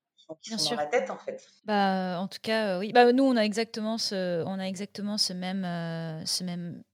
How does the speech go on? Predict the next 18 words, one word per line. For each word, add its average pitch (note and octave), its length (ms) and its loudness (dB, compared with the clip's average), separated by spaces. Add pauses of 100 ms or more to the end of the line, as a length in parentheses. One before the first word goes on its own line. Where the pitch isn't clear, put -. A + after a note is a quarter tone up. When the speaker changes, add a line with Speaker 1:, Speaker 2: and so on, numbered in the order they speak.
(140)
Speaker 2:
problème, A3+ 460 -2
oui A3 140 -2
et - 20 -4
non, C4+ 180 -4
mais F#3+ 280 -4 (480)
c'est - 120 -4
vrai A#3+ 120 4
qu'on, A3+ 120 -6
on G#3 260 -4
est G#3 80 -2
face A#3 220 -4
un G3 80 -4
peu A3+ 140 -2
à A3 60 4
la G#3 100 0
même, G3 240 -2
euh, F3+ 200 -6
situation. G#3 600 -6